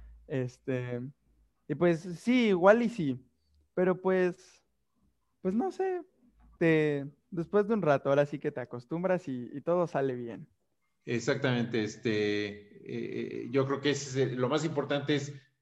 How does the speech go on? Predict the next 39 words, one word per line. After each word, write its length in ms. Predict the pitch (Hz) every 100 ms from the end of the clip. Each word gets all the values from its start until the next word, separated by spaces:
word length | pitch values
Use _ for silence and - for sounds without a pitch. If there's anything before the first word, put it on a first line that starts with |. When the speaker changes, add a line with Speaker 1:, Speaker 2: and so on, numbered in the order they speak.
| -
Speaker 2:
es 220 | 127 131 - - -
que 100 | 135
te 180 | 131 139
des 180 | 160
cuenta, 600 | 160 160 160 156 165 165 - - -
esto 280 | 147 135 143
que, 220 | 131 -
que 100 | 123
mencionas, 600 | 120 127 143 160 - - - -
que 120 | 113
todo 340 | - 139 131
va 80 | 123
a 40 |
salir 300 | 123 120 120
muy 140 | 110 110
bien. 300 | 101 92 -
O 80 | -
sea, 200 | 92 104
que 80 | 117
a 120 | 107
pesar 420 | - 113 131 143 139
de 80 | 131
todo 500 | 147 156 165 170 - _ _
y 320 | - 110 107 -
como 280 | 113 110 110
estén 260 | 123 139
las 120 | 135
circunstancias, 760 | 131 123 120 117 131 143 143 - - - _ -
eh, 480 | 110 104 101 - -
todo 200 | 131 120
saldrá 320 | 123 113 110
muy 160 | 107
bien. 220 | 101 101 104
Eso 200 | 110 120
yo 140 | 107
creo 160 | 110 -
que 100 | 107
es 120 | -
el, 280 | 98 87